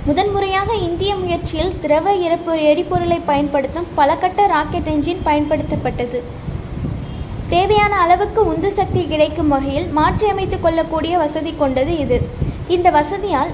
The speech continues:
இந்த ஏவுகணைகள் எடுத்துச் செல்லும் குண்டுகளின் எடையையும் அதற்கேற்ப மாற்றிக்கொள்ள முடியும். பிருத்வி அணியினருக்கு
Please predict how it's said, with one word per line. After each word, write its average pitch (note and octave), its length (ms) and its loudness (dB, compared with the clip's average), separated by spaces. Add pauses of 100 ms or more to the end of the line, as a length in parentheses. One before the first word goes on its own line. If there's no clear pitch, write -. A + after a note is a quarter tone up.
இந்த D4+ 180 2 (140)
ஏவுகணைகள் G4 600 2
எடுத்துச் D4 340 0
செல்லும் E4 300 0
குண்டுகளின் E4+ 680 2
எடையையும் C#4+ 500 0 (280)
அதற்கேற்ப F4 640 0
மாற்றிக்கொள்ள E4 540 2
முடியும். B3+ 380 -2 (460)
பிருத்வி G4 460 0
அணியினருக்கு D#4+ 680 0